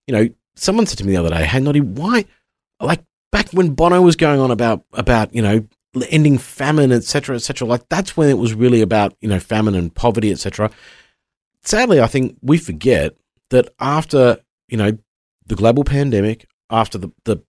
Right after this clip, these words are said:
the climate change we've seen, after literally wars that have broken out, we have so many people, especially in the East Horn of Africa and, and surrounding regions,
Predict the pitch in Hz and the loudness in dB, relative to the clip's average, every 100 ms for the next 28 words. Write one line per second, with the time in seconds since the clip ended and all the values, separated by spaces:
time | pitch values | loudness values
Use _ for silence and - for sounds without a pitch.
0 | _ - 110 - 131 139 151 - 143 135 | _ -12 -12 -6 -2 -2 -2 -6 -8 -6
1 | 127 139 139 - 117 - 110 - - _ | -6 -2 -2 -2 -4 -2 -2 -2 -14 _
2 | _ - 156 170 185 - 151 117 107 127 | _ -8 -2 0 0 2 2 2 4 4
3 | 143 143 135 107 117 123 117 98 101 151 | 4 2 -4 0 2 2 2 0 0 -4
4 | - _ _ _ _ _ _ _ _ _ | -12 _ _ _ _ _ _ _ _ _
5 | _ _ 104 147 175 127 - - - 135 | _ _ -4 0 0 0 -2 -2 0 2
6 | 139 147 147 139 131 - 104 - 67 - | 0 0 -2 -4 -4 -4 -6 -6 -10 -12
7 | _ _ _ - 143 139 127 98 98 - | _ _ _ -8 -4 -2 -2 -2 -2 -2
8 | 113 - 117 101 87 - - 65 _ _ | -4 -2 0 0 0 -4 -12 -12 _ _
9 | _ - 101 - 101 98 98 101 101 85 | _ -2 -2 -2 -2 0 2 2 2 0
10 | 78 - 65 | -4 -8 -20